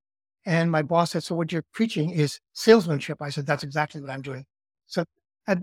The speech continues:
that generated an interest from other companies such as Ford, I B M. One of my biggest clients was a Dutch bank called A B N AMRO, where they said,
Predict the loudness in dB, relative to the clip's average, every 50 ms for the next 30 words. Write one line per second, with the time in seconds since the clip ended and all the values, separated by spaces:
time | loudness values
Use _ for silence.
0 | -6 -12 -18 _ _ -4 0 2 2 2 0 _ _ -12 -2 4 4 6 6 6
1 | 4 2 2 2 0 0 0 2 2 2 0 0 0 0 -2 -2 -2 -6 -4 -4
2 | -4 -4 -2 -2 -2 -2 -2 -4 -4 -4 -2 -2 -2 -2 -2 -4 -6 -8 _ _
3 | _ _ _ _ _ -14 -2 2 4 6 6 6 4 2 2 2 2 2 2 2
4 | 2 2 4 4 4 4 4 2 0 -2 -2 0 2 4 4 4 4 2 2 0
5 | 0 -2 -2 -4 -6 -6 -4 -4 -4 -4 -6 -6 -6 -6 0 2 2 2 2 0
6 | -4 -4 -4 -4 -2 -4 -4 -4 -2 -2 0 0 2 2 4 4 4 4 4 2
7 | 0 0 -2 -6 _ _ _ _ _ _ _ _ 0 0 2 2 0 -2 0 0
8 | 0 0 0